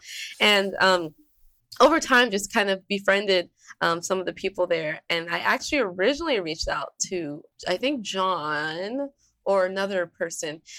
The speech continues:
And I was like, "Hey, I just got hip to this Sub Pop singles thing. My husband told me about it, actually."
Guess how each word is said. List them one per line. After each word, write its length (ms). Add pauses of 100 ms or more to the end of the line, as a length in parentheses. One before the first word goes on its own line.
(160)
And 100
I 40
was 120
like, 140
"Hey, 520 (160)
I 80
just 240
got 200
hip 220
to 120
this 240
Sub 220
Pop 220
singles 480
thing. 280
My 160
husband 440
told 180
me 100
about 280
it, 60
actually." 500